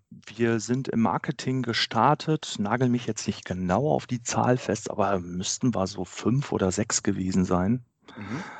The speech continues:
Speaker 1: Fünf oder sechs Mitarbeiter. Ähm, wie gesagt, die Einführung liegt jetzt schon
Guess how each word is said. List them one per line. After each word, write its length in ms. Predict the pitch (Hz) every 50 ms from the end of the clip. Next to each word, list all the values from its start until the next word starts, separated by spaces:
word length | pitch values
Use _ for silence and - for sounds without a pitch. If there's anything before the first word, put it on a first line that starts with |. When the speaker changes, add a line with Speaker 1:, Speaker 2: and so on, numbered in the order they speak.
| - -
Speaker 1:
Fünf 220 | - - 104 - -
oder 120 | 107 104
sechs 240 | 95 98 92 - -
Mitarbeiter. 720 | 101 104 - 110 107 110 92 98 101 - 123 120 131 127 - - - - - - - - - - -
Ähm, 460 | - 101 101 101 98 101 104 98 110 -
wie 80 | 95 101
gesagt, 360 | 104 98 104 104 123 - -
die 80 | 107 92
Einführung 420 | 107 117 - - 127 113 117 110
liegt 160 | 107 110 -
jetzt 160 | - 113 -
schon 360 | - - 117 117 123 120 117